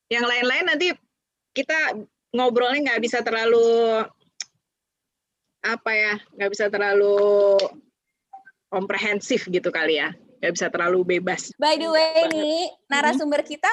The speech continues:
Speaker 2: udah mau masuk.
Speaker 1: Mm-mm.
Speaker 2: Eh, dia
Speaker 1: Yuk kita sambut.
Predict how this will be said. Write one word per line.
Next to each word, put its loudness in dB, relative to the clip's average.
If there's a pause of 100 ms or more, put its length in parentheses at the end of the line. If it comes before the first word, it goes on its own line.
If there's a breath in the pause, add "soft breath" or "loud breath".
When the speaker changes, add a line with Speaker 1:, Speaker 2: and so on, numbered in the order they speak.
Speaker 2:
udah 0 (180)
mau -4
masuk. -4 (560)
Speaker 1:
Mm-mm. -4
Speaker 2:
Eh, -2 (600)
dia -4
Speaker 1:
Yuk 2
kita 0
sambut. 0